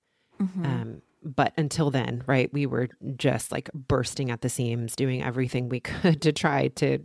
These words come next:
Speaker 2: stay functioning. So it was just a lot of crowd management, frankly, at the
Speaker 1: Yeah.
Speaker 2: beginning of that school year. So it, it all is,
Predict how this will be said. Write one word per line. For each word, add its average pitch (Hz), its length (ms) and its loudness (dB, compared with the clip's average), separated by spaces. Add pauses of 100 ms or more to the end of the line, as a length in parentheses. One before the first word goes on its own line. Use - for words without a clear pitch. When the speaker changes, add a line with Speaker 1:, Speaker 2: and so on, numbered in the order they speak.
(240)
Speaker 2:
stay 139 340 2
functioning. - 580 -4 (340)
So 190 200 6
it - 40 4
was 175 160 0
just 208 180 4
a 196 60 2
lot 151 180 4
of 139 60 2
crowd 135 280 2
management, 123 600 -2
frankly, 131 320 -6
at 123 100 -12
the 180 60 -12
Speaker 1:
Yeah. 165 80 -10
Speaker 2:
beginning 123 340 -4
of 123 80 -12
that - 160 -8
school - 260 -6
year. 87 200 -6
So 180 340 4
it, 190 160 4
it 196 220 6
all 190 420 4
is, 151 400 0